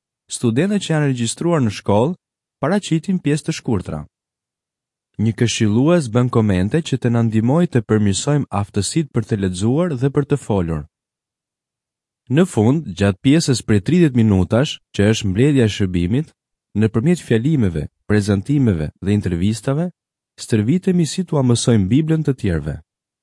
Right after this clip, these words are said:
Kur të ndjekësh mbledhjet tona,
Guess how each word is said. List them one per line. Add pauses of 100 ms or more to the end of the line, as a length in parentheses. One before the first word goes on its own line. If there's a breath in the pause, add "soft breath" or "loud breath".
(1120)
Kur
të
ndjekësh
mbledhjet
tona,